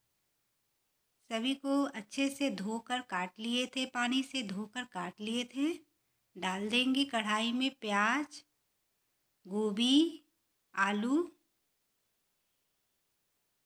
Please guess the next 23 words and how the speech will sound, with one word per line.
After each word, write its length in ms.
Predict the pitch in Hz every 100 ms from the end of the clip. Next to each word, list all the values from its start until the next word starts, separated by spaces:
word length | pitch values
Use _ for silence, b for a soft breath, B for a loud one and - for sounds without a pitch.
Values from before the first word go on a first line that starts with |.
| _ _ _ -
मटर 380 | 226 240 302 311
को 200 | 302 269
बाद 280 | 196 196
में 160 | 220 233
डालेंगे। 800 | 240 240 262 277 277 311 339 - _ _ _ _ _ _ _ _ -
मिला 320 | 214 208 196 196
देते 400 | 247 240 269 277
हैं। 220 | 285 339 381 _ _ _ _ _ _ _ _ _ _ _ _ _ _ -
अगर 280 | 277 330 339
आपको 260 | 294 -
मेरी 260 | 254 254 247
ये 120 | 240
रेसिपी 420 | 220 208 - 226
अच्छी 280 | 196 - 240
लगे 340 | 220 220 254 294
तो 160 | 285
लाइक, 420 | 220 202 208 240
शेयर, 320 | - 208 208 208
सब्सक्राइब 500 | 208 208 - 190 196
करना 200 | 208 214
बिल्कुल 420 | 208 202 - 196
ना 180 | 208 214
भूलें। 360 | 208 226 247